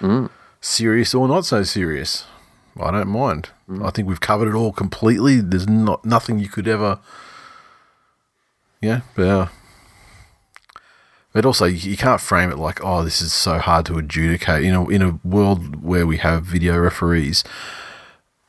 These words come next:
Speaker 2: that do have access to decent angles, it's very rare when you're like, "Oh, fuck, they just f-,
Speaker 1: Yeah.
Speaker 2: through some sheer misadventure,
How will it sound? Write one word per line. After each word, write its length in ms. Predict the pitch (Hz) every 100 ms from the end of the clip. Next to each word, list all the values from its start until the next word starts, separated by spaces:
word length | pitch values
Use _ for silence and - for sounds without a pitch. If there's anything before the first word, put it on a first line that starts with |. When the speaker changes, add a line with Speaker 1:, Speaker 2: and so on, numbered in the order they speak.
| _
Speaker 2:
that 320 | 110 113 95
do 180 | 135 123 95
have 360 | 101 95 82 73 - - 110 - _ _ _ _ -
access 500 | 98 - 110 92 -
to 300 | - 101 90
decent 480 | 85 101 95 107 -
angles, 400 | 85 95 85 90
it's 120 | 87
very 340 | 95 131 127 107
rare 380 | 98 101 98 95
when 160 | 92
you're 140 | 90 82
like, 220 | 82 85
"Oh, 80 | 82
fuck, 300 | - 82 -
they 120 | 87
just 300 | 76 - - -
f-, 80 |
Speaker 1:
Yeah. 140 | 101 82
Speaker 2:
through 260 | - 107
some 340 | - 117 98 95 - - -
sheer 440 | - - 120 113
misadventure, 840 | 104 104 98 85 95 92 - 90